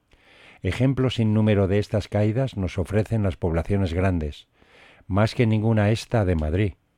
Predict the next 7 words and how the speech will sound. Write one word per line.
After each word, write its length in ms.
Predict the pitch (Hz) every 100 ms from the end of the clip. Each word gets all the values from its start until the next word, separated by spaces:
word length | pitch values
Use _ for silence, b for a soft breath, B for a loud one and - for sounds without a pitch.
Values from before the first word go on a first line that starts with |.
| b b b
en 140 | 95 90
que 100 | 92
apenas 380 | 85 107 117
existen 480 | 110 92 113 - 101
hábitos 380 | 104 101 104 90
de 140 | 92
orden. 360 | 87 73 78 78